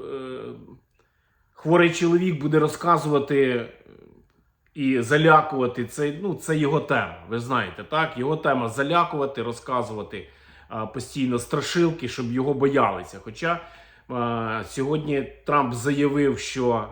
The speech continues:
на, е, тлі, е, сьогоднішньої боротьби Росії, е, і України, а нашої боротьби за незалежність, а їхньої,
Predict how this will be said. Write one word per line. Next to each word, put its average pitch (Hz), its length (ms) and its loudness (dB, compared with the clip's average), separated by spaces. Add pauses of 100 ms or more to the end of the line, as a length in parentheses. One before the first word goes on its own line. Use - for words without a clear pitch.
на, 123 380 -2 (800)
е, 113 160 -6 (100)
тлі, 135 520 -2 (1600)
е, 120 60 -4
сьогоднішньої 123 720 -2
боротьби 120 560 0
Росії, 113 720 -6 (380)
е, 107 120 -8
і 107 40 -6
України, 123 800 -2 (760)
а 107 500 -6
нашої 120 720 -2
боротьби 120 480 -2
за 123 160 -2
незалежність, 123 1000 0
а 110 40 -12
їхньої, 120 800 -2